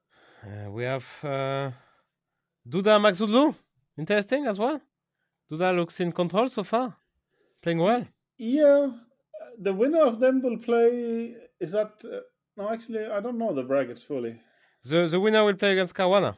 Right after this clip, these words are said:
Speaker 1: or Ray Robson, but,
Speaker 2: Uh-huh.
Speaker 1: uh, most, most likely Caruana. And le-, let's remind that, uh, Duda is, uh, is a winner of,
Speaker 2: Mm-hmm.
Speaker 1: uh, previous winner of the World Cup.
Speaker 2: Yeah,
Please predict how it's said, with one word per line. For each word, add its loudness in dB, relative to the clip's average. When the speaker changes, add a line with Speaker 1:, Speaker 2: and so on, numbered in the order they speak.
Speaker 1:
or 6
Ray 2
Robson, -2
but, -2
Speaker 2:
Uh-huh. -2
Speaker 1:
uh, -2
most, -4
most -8
likely -4
Caruana. -2
And -4
le-, 0
let's -2
remind 0
that, -6
uh, -10
Duda -4
is, -10
uh, -6
is -8
a -4
winner 0
of, -8
Speaker 2:
Mm-hmm. -6
Speaker 1:
uh, -6
previous -4
winner -4
of -4
the -10
World -6
Cup. -10
Speaker 2:
Yeah, -6